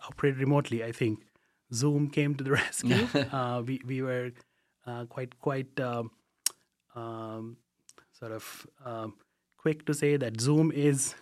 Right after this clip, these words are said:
Speaker 1: going to be our, uh, video conferencing software of choice. Uh, and so we were able to quickly, uh, implement that. We held several,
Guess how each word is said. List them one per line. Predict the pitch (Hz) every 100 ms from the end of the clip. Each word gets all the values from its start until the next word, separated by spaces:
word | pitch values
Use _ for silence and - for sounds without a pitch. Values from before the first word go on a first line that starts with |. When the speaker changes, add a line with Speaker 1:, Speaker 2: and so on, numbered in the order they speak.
| -
Speaker 1:
going | 139 127
to |
be | 127 127 127 - -
our, | 131 123 120 120 113 _ _ -
uh, | 113 110 - _ _ _ -
video | 127 127
conferencing | 135 127 - 127 127 123
software | 127 117 123 113
of | 110 - -
choice. | - 151 165 226 - - _ _ _ _ _ _ -
Uh, | 127 127
and | 135
so | -
we | 139 170
were | 180
able | 170 165 165
to | 156 156 143 143
quickly, | - 165 156 139 131 123 _ _ _ _
uh, | 131 127 123
implement | 151 151 151 143 131
that. | 113 110 - - _ _ _ _ _ _ _
We | 123 120
held | - 127 117 117 - _ _ _ _
several, | - 208 202 123 98 95